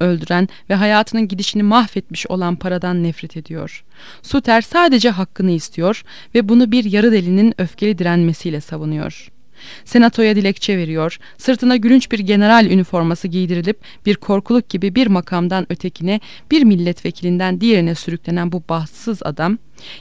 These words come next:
yardım için kendisine elini uzatan herkese inanıyor ve bu iş yirmi yıl,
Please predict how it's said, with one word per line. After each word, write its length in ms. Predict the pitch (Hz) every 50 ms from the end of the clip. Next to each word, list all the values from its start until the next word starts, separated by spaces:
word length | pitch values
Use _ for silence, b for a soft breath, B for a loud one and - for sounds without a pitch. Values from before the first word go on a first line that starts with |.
| B -
yardım 320 | 240 240 254 240 294 277
için 200 | - - 240 226
kendisine 560 | - 208 208 202 208 - - - 220 220 - -
elini 300 | 208 208 214 214 220 220
uzatan 420 | - 202 175 185 185 - 196 196
herkese 560 | 190 - 269 302 311 - - - 190 165 180 -
inanıyor 520 | 170 165 170 165 170 180 202 247 262 - B B B B B B -
ve 120 | - 185
bu 120 | 202 226 208
iş 280 | 208 - - - -
yirmi 280 | 214 220 196 220 226 226
yıl, 220 | 190 165 156 165